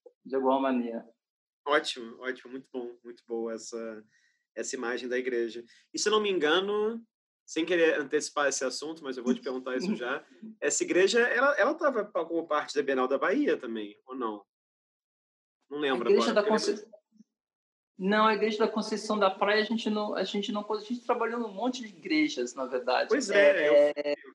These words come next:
Speaker 2: fui em várias.
Speaker 1: é, é, você deve ter <laughs> ido em umas igrejas.
Speaker 2: Tá, só pra contar. Mas daí, Marcelo, uma... voltando aqui um pouco pra sua trajetória,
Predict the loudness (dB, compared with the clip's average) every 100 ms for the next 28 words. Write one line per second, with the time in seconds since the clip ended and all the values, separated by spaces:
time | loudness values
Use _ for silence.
0 | _ -20 -16 -10 -8 2 4 4 4 2
1 | 2 0 -2 0 2 2 2 0 -2 -4
2 | -4 -4 2 2 2 -6 -10 -16 _ _
3 | _ _ -20 _ 0 0 0 2 4 4
4 | 2 -12 _ _ _ _ -10 -2 -2 -2
5 | -4 -20 _ _ _ 0 2 6 6 6
6 | 4 4 6 6 6 2 0 0 0 -2
7 | 0 -2 -2 0 0 0 -2 -4 -2 2
8 | 2 2 0 -2 2 4 4 2 0